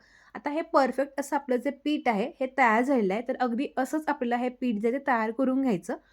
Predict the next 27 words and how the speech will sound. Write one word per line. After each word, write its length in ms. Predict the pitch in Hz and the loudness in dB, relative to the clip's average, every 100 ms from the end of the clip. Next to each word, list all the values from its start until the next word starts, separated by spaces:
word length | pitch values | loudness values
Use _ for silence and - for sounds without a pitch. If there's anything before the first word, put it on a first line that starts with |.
| _ _ - | _ _ -2
ही 80 | |
रेसिपी 420 | 294 277 277 302 359 | 2 2 0 -4 -2
इन्स्टंट 600 | 302 269 - - 320 302 | 2 0 0 -2 0 2
आहे, 220 | 233 247 | 2 0
त्यामुळे 360 | - 240 220 262 | 0 0 0 -2
ह्याच्यामध्ये 440 | 262 254 240 254 | -2 -2 0 -2
मी 80 | 311 | -2
दोन 400 | 247 262 247 262 | 0 2 2 0
चिमूट 300 | 311 277 285 | -2 -2 -2
इतका 300 | 233 - 254 | -6 -4 -4
खायचा 300 | 269 233 220 | -2 -2 -2
सोडा 340 | 269 302 220 220 | -2 0 2 4
वापरते. 520 | 240 240 180 214 - - - - | 2 0 -4 -4 -6 -10 -14 -4
तुम्ही 220 | 277 294 | -2 -2
हा 200 | 311 320 | -2 -2
सोडा 300 | 311 262 262 | -2 0 2
न 220 | 285 277 | 2 0
घालता 280 | 302 311 262 | 0 0 -2
पण 140 | 254 | -2
ही 100 | 269 | -2
रेसिपी 320 | 269 240 240 269 | 0 -2 -2 0
बनवू 320 | 262 220 240 | 2 2 0
शकता 380 | 269 220 - 262 - | 0 -2 -4 -10 -4
किंवा 260 | 302 302 | -4 -2
मग 160 | 320 240 254 _ _ | -2 -2 -4 _ _
अर्धा 300 | 262 247 294 | 2 2 0
चमचा 360 | 330 294 220 | 0 -2 0